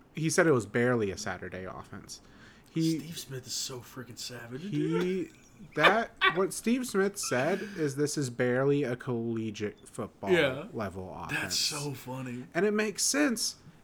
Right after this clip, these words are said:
Speaker 1: if that's the case, that why it's getting shut down so hard.
Speaker 2: Yeah.
Speaker 1: So hard. Like, it is aggressive.
Speaker 2: Yeah.
Speaker 1: How bad it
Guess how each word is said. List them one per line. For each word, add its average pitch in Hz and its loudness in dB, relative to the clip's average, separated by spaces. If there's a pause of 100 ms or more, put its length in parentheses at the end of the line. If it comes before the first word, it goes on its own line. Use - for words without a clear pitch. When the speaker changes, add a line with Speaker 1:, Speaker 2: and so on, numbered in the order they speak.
Speaker 1:
if 185 0
that's 185 0
the 170 0
case, 247 0
that 190 4 (100)
why 170 2
it's 165 4
getting 175 6
shut 185 2
down 180 2
so 180 6 (720)
hard. 143 -2
Speaker 2:
Yeah. 110 -6 (720)
Speaker 1:
So 208 -2
hard. 104 -4 (840)
Like, 120 -2
it 180 2
is 143 4
aggressive. 117 -6 (1080)
Speaker 2:
Yeah. 117 -10 (200)
Speaker 1:
How 135 -2
bad 123 -4
it - -6